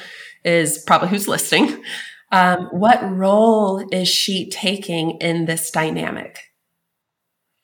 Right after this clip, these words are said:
And then I would ask, where are the boundaries? And how is the listener modeling what she expects from her sister? Is she actually modeling what she wants her sister to do?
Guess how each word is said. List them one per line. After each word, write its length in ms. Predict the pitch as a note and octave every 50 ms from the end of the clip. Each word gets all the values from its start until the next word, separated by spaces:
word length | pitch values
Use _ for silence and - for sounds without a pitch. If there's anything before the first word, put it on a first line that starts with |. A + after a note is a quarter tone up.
| _ _ _ _ _ _ _ _ _ - - _ _ _ _ _ _ _ _ _ _ - -
And 160 | F#3+ F#3+ G3
then 120 | A3 A#3+ C4+
I 60 | C4+
would 140 | B3+ A#3 G3
ask, 400 | F3+ F3+ F#3 G3 - - - - A#3+ B3
where 340 | - F#3 E3+ F3 E3+ E3+ D3+
are 120 | D3 D#3+ F3+
the 80 | F3
boundaries? 880 | E3+ F3+ D#3+ F#3+ D4+ E4+ - - - - - - - - - - _ _ _ _ _ _ _ _ _ _ _ _ _ _ _ _ _
And 220 | - F#3+ F#3 F3+ -
how 280 | - - - F#3 G3 A3
is 160 | A#3 A#3 -
the 80 | - A3
listener 680 | F#3 F#3 F3+ F3 - - - F3+ F3 E3+ F3 - - -
modeling 1040 | F3+ F3+ F3 F3 F3 F3+ F#3+ G3+ A3 G#3+ G3+ F#3+ E3 D#3+ D#3 D#3 D#3 D#3+ E3+ E3 - _ _ _ _
what 200 | - F#3 G#3 G#3
she 460 | - - - A3+ A3+ A3 G#3+ G#3+ - -
expects 600 | - F#3 - - - - - G3 F3 F3 - -
from 120 | - F3 E3+
her 100 | C#3 D3
sister? 380 | - - A#3 A3+ - - C3
Is 180 | - - B3+ B3+
she 180 | - C#4+ A#3+
actually 380 | G3+ G#3 G3+ - - - F3+ F3
modeling 560 | F3 E3+ E3+ F#3 A#3+ B3+ G#3+ F3+ E3+ E3+ F3
what 120 | F3 F#3+ F#3+
she 160 | - - F#3
wants 220 | F3 E3 E3+ - -
her 80 | F3+
sister 400 | F3+ - - - - - D3+ D3+
to 140 | D3+ D#3+ E3
do? 440 | - - D4+ C4+ - - - -